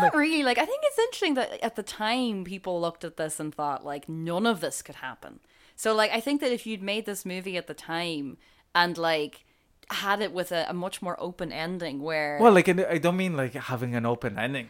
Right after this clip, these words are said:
Speaker 1: No,
Speaker 2: It's
Speaker 1: no,
Speaker 2: just
Speaker 1: but,
Speaker 2: that it
Speaker 1: like
Speaker 2: just, like, ha-, the, the whole movie, in a way, as su-, it's as subtle as it can be, considering
Speaker 1: <laughs>
Speaker 2: how, how much they're throwing at the
Speaker 1: Oh,
Speaker 2: screen.
Speaker 1: yeah, yeah.
Speaker 2: As in, like, in execution, is, like, you can tell that, like, even though I complain about,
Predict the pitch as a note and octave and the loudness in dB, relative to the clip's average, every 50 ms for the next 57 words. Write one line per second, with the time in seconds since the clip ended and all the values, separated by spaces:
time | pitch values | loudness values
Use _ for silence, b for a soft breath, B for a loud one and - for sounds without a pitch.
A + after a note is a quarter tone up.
0 | - - E4 F#4+ G#4+ G#4+ - G#4 F#4 C4+ A3+ D#3+ D#3 G#3+ - E3+ D3 C#3 C#3 C#3 | -10 -2 4 6 6 8 8 10 8 8 8 8 8 8 10 8 8 10 8 6
1 | C3 B2 - D3 C#3 C3 - - - D3 D3+ B2+ - C#3 C#3 B2+ - - - - | 4 4 2 2 2 2 -2 -6 -10 -16 -18 -14 -6 -4 -2 -2 -4 -6 -10 -6
2 | B2+ C#3 C#3+ C#3 - - C#3+ B B B B2 B B B C#3 C#3+ C#3+ C#3+ C#3+ D3 | 0 0 0 0 0 -6 -12 B B B -20 B B B 0 2 2 2 2 0
3 | C#3 C3 D3 F3+ G3 F#3+ G3 G3+ G3 F#3 F3 F3+ D3+ B2+ - - - D3 D3 D3+ | 0 4 6 6 6 6 4 2 2 2 2 0 0 0 -4 -4 -2 -2 0 2
4 | D3+ C#3 B2+ A#2+ A#2+ A#2+ A#2+ A#2+ A#2+ A#2+ A#2+ A#2 A2+ A#2 - - - C#3+ C3+ A#2 | 2 0 0 0 0 2 4 6 6 6 4 2 0 -4 -8 -8 -6 -4 -4 -4
5 | A#2+ - - - - - - - D#3+ D#3 - - D3 C#3 - - C#3 B2 - - | -6 -8 -8 -6 -6 -6 -2 0 0 0 2 0 -2 -2 0 -4 -4 -4 -2 -4
6 | - - - E3+ D#3+ D#3 D#3 D3+ D3 C#3 C3+ A#2+ C3+ C3 - - - - B2+ B2+ | -4 -2 2 6 8 8 8 8 8 6 6 4 2 0 -2 -2 -2 0 0 0
7 | A2+ B2 A#2 - - B2+ B2 B2 C3 B2+ - C3+ C3 - - C#3 C3+ C3+ C3+ C3+ | 0 -2 -6 -6 -4 -4 -2 -2 -4 -4 -4 -6 -6 0 2 2 4 4 4 4
8 | C#3 C3+ - B2+ A2+ A#2+ C3 C3 B2+ B2+ B2+ B2 - - A#2+ A#2+ B2+ B2 B2+ C3 | 2 0 -2 -4 0 4 6 6 8 6 4 2 0 -4 -2 0 0 0 0 0
9 | C3 C3 B2 - - - C3 A#2+ A2 G#2+ - - - C#3 B2+ B2+ B2+ B2+ C3 B2+ | 0 0 -2 -2 -2 0 0 0 0 -2 -8 0 4 4 6 6 4 2 -2 -6
10 | - - C#3+ C3+ C3+ F3+ G3 G#3 G3+ F#3+ - - E3+ D#3+ D#3+ D#3 D3+ D3 D3 D3+ | -8 -6 -2 0 4 4 6 6 6 6 6 4 4 4 2 0 -2 -4 -6 -8
11 | B B B B B B B - - - C#3+ C3 A#2+ C#3 C#3+ D3 C#3 C#3 C3 - | B B B B B B B -16 -6 -4 -2 -2 0 -2 -2 0 0 -2 -2 0
12 | D#3+ C#3+ C#3 C#3 - - - - C#3 A2+ - - C#3 C#3 C#3+ D3+ D3 - - D3 | -2 0 0 -2 -2 -4 -6 -8 -8 -8 -8 -6 -2 0 0 0 0 -2 -6 -8
13 | C3+ B2+ C3 B2+ - - C3 B2+ A2+ - - C3+ A#2+ A2 - C3+ - - C3 B2 | -8 -8 -10 -12 -10 -8 -8 -8 -8 -6 -6 -6 -6 -4 -6 -8 -6 -6 -8 -8
14 | - - C3+ C3 C3 B2+ - C3+ B2+ B2 B2 - - C3 B2 A2+ - D3 C#3+ B2+ | -4 -2 2 2 2 2 2 0 0 0 -2 -4 -4 -4 -6 -4 -4 -6 -6 -4
15 | C#3 C3 C3 B2+ B2 - C3 B2 - - B2+ B2+ B2 B2+ B2 - C3+ C3 B2+ A#2+ | -2 -2 0 0 0 -2 -4 -6 -4 -4 -4 -2 -2 -2 -4 0 2 2 4 4
16 | A#2+ A#2 A2+ A2+ A2+ A#2 - - | 4 2 2 0 -2 -6 -8 -10